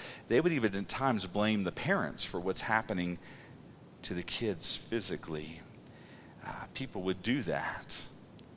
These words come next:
It was ignorant. It was not true. They would say things like, "I always knew his parents were evil. Look how their sins cursed their son." Little did they know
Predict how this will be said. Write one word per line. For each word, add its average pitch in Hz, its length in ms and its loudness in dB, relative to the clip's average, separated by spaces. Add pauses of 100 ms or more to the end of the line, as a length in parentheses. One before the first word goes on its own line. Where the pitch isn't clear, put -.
(120)
It 101 60 -2
was 92 140 0
ignorant. 98 580 2
It - 120 -10
was - 280 -6 (400)
not 104 240 2
true. 95 500 2 (920)
They 104 60 0
would 107 140 0
say 107 160 8
things 104 300 2
like, 95 120 0
"I 113 60 0
always 113 380 2
knew 107 180 6
his 101 200 2
parents 101 440 4
were 95 80 0
evil. 98 460 2 (340)
Look 117 160 0
how 120 160 4
their 104 160 4
sins 110 400 4
cursed - 420 2
their 95 140 2
son." 104 520 2 (680)
Little 127 220 12
did 120 200 12
they 110 120 12
know 113 500 12